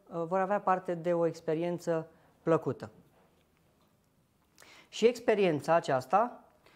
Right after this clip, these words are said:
um, nu începe în momentul când te duci prima oară la nuntă. Ea începe cu mult mai devreme, în momentul în care, um, un potențial client intră pe site-ul tău.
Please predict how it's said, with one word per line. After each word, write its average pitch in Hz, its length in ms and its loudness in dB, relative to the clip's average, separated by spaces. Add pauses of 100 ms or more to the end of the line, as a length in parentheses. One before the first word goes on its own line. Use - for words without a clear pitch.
(400)
um, 180 480 2 (400)
nu 220 160 -2
începe 247 380 2
în 202 100 2
momentul 185 500 0
când 170 260 -2
te 165 120 2
duci 165 280 -2
prima 156 340 0
oară 147 460 0
la 135 140 -2
nuntă. 123 380 -4 (300)
Ea 208 120 0
începe 226 320 -2
cu 208 160 -2
mult 220 180 2
mai 202 120 2
devreme, 151 420 0
în 214 80 -4
momentul 202 440 0
în 196 140 -2
care, 175 560 2 (340)
um, 151 580 -4 (600)
un 185 340 -2
potențial 160 560 -2
client 190 400 -6
intră 190 580 -4
pe 170 160 2
site-ul 156 440 -2
tău. 120 240 -10